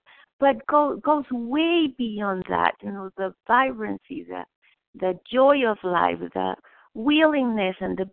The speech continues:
patience and tolerance to work with others. And, and, and, and just like the joy, the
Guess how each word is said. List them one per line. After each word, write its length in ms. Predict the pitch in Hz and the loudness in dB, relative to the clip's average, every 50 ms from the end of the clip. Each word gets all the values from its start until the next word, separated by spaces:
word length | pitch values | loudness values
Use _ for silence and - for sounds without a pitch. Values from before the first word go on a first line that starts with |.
| _ - | _ -4
patience 440 | 240 247 247 247 247 262 254 254 247 | -2 -2 -2 -4 -4 -4 -6 -6 -6
and 160 | 240 220 202 - - | -6 -8 -8 -6 -2
tolerance 500 | 220 226 233 233 208 196 185 190 190 - _ - | 0 0 0 0 0 -2 -4 -4 -6 -8 _ -10
to 80 | - 202 | -8 -8
work 420 | 190 180 185 214 226 233 240 240 240 - - - | -8 -4 -2 2 2 4 2 2 -2 -6 -6 -4
with 180 | 185 185 - - | -4 -2 -2 0
others. 360 | 160 165 160 151 143 - - _ _ _ _ _ _ _ _ _ _ _ _ _ _ - | 0 0 0 -2 -6 -10 -10 _ _ _ _ _ _ _ _ _ _ _ _ _ _ -6
And, 400 | 190 185 185 180 180 175 - - | -4 -2 0 0 -2 -2 -4 -6
and, 360 | - 196 190 185 185 185 175 - - | -6 -6 -4 -4 -4 -6 -8 -8 -10
and, 340 | 190 180 185 180 175 - - | -8 -8 -8 -8 -10 -12 -10
and 260 | - 185 175 175 175 170 - | -10 -8 -8 -8 -10 -10 -8
just 220 | - 208 202 208 214 | -6 -6 -6 -4 -4
like 160 | 202 190 - _ - | -4 -4 -6 _ -8
the 160 | 185 175 - _ - - | -10 -10 -10 _ -10 -8
joy, 420 | 233 247 277 277 254 202 180 180 175 | -4 0 2 2 2 2 2 0 -2
the 280 | 180 175 175 - - | -6 -6 -6 -6 -8